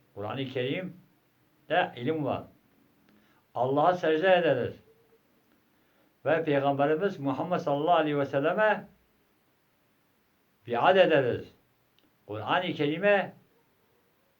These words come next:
inanırız. Çünkü Yüce Allah'ın en makbul dini İslam dinidir.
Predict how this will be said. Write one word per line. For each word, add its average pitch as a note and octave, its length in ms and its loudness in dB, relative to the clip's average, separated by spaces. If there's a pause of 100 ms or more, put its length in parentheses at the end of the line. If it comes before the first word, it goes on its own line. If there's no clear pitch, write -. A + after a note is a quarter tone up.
(380)
inanırız. D3 680 4 (760)
Çünkü D#3+ 600 -2 (220)
Yüce A#2+ 260 0
Allah'ın D#3+ 580 2 (220)
en F#3+ 380 0 (220)
makbul C#3+ 520 -2
dini G#3 460 -2 (1200)
İslam E3+ 460 0
dinidir. B2 420 -4